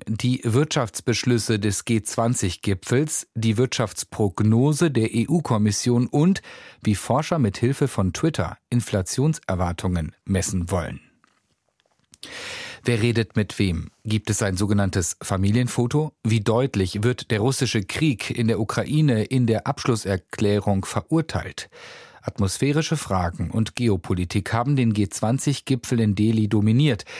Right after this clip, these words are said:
Dabei geht es auf den Zusammenkünften der wichtigsten Volkswirtschaften der Welt im Kern um Wirtschaftspolitik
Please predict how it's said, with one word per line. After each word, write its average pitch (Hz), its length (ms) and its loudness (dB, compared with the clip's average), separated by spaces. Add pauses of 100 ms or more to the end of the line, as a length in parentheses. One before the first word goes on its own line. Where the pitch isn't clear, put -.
(300)
Dabei 117 220 2
geht 120 220 0
es 170 160 2
auf 117 120 0
den 107 180 0
Zusammenkünften 131 1000 0
der 101 140 2
wichtigsten 110 560 -2
Volkswirtschaften 107 720 0
der 98 180 2
Welt 113 260 0
im 110 140 0
Kern 117 280 0
um 120 260 2
Wirtschaftspolitik 120 960 0